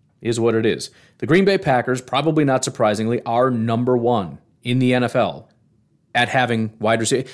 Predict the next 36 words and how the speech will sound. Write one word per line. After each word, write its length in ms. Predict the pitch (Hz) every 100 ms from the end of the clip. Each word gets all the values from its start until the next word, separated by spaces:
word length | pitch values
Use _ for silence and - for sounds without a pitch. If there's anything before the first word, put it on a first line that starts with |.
| -
And 100 | 190
that's 180 | 220 220
not, 440 | 196 208 214 - _ _ _ _ _ _ _ _
we 100 | 170
can't 280 | 175 294 302
just 180 | 254 -
pretend 340 | 208 202 196
that's 180 | 180 -
not 240 | 143 147
a 40 | 143
big 220 | 139 123
deal. 400 | 117 101 73 - _ _ _
It 100 | 170
absolutely 640 | 202 208 - 208 175 185 175
is 420 | 165 127 123 - _ _ -
a 100 | 139
big 260 | 143 123
deal. 380 | 120 107 87 - _ _ _ _
The 80 | 143
New 140 | 165
England 280 | 226 208 180
Patriots 480 | - 175 165 131 131
rank 220 | 131 123
twenty-fourth 960 | - 160 160 165 143 - 139 113 - - _ _ -
on 220 | 135 131
this 220 | 127 110
list 420 | 120 107 - - _ _ _
for 200 | - 143
number 260 | 135 143 135
one 180 | 127
wide 220 | 117 117 107
receiver. 500 | - 113 92 - - _ _ _
Chargers, 720 | - - 139 143 117 87 - -
thirteenth. 500 | 147 143 143 151 -
Arizona 460 | 131 147 156 156 151
Cardinals, 540 | - 143 151 104 -